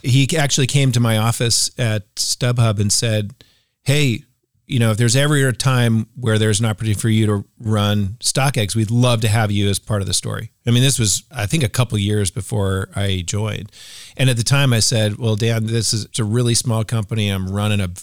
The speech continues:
a really big company, and I'd love to just help."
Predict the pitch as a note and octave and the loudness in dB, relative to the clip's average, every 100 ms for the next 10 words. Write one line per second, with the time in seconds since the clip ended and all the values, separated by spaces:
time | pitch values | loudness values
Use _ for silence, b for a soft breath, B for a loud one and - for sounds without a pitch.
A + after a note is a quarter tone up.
0 | - B2+ G2+ G#2+ G#2+ F2+ G#2+ G#2+ A2 A2+ | -12 -8 -2 0 0 -2 -2 -2 -2 -4
1 | G2+ A2+ G#2+ G#2+ B B B B B B | -4 -4 -4 -6 B B B B B B
2 | B2+ B2 B2 B2+ A#2+ A2+ A2 G#2+ G2 - | -2 0 0 2 2 2 0 0 0 -4
3 | - B2+ G#2+ - | -4 -2 0 -2